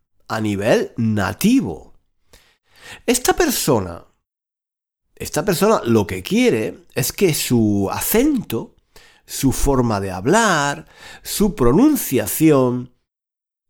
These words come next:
sea igual a la de los nativos. Eh, el problema, el problema es que conseguir un nivel tan alto en un idioma extranjero es muy difícil.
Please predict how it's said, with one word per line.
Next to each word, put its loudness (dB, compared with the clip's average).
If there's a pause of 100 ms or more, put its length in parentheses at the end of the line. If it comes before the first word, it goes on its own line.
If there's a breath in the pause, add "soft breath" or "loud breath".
(140)
sea -2
igual 0 (200)
a -2
la 0
de -2
los -4
nativos. -6 (1900)
Eh, -4 (920 loud breath)
el -4
problema, -2 (520)
el -4
problema 0
es 0
que 2
conseguir -2
un 0
nivel 0
tan 0
alto 0
en -4
un 2
idioma 2
extranjero -2
es 0
muy 2
difícil. -4